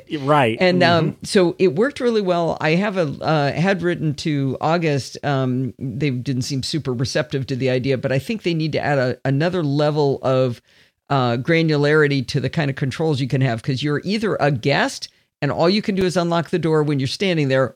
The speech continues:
Speaker 2: or you are an owner and you have complete and total control and can unlock the door for other people. So unbeknownst to my two contractors, they could have taken us off the system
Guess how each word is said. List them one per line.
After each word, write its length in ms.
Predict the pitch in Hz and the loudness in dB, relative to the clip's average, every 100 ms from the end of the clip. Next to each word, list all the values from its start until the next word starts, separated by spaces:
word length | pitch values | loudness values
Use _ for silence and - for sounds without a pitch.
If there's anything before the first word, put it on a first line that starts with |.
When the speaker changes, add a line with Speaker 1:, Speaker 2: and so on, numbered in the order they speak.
| _ | _
Speaker 2:
or 360 | 175 208 196 170 | 4 4 4 2
you 200 | 151 147 | 2 2
are 140 | 143 | 2
an 140 | 127 123 - | 0 -2 2
owner 520 | 202 190 127 127 123 _ _ - | 2 4 2 0 -4 _ _ 0
and 140 | 151 | 4
you 80 | 143 | 6
have 220 | 151 - | 4 2
complete 500 | - 131 - 208 190 | -6 -10 -6 -4 -2
and 160 | 147 139 | -4 0
total 300 | 202 208 175 | 0 2 0
control 640 | 151 123 143 131 131 127 | -2 0 0 2 0 0
and 280 | 147 147 143 | -2 0 0
can 240 | 160 139 127 | 0 0 0
unlock 340 | 143 135 139 - | 0 0 0 -2
the 80 | 131 | -2
door 180 | 135 | -2
for 140 | 131 123 | 0 -2
other 160 | 117 | -2
people. 480 | 98 247 - 90 90 _ - - - | -4 -6 -4 -8 -10 _ -20 -20 -8
So 340 | - 170 160 | 0 4 4
unbeknownst 580 | - 202 220 185 185 - | 2 2 2 2 0 -2
to 40 | 180 | -2
my 140 | 151 | 0
two 180 | 139 170 | 0 -2
contractors, 640 | 180 185 185 143 143 123 | 0 0 0 0 -2 -4
they 200 | 143 175 | 0 0
could 180 | 190 185 | 2 0
have 120 | 156 | 0
taken 320 | 175 147 131 - | -2 -2 -2 0
us 240 | 165 - | 0 0
off 240 | 135 135 - | 0 0 -2
the 100 | 131 | -4
system 440 | - 175 - - | -4 -6 -6 -12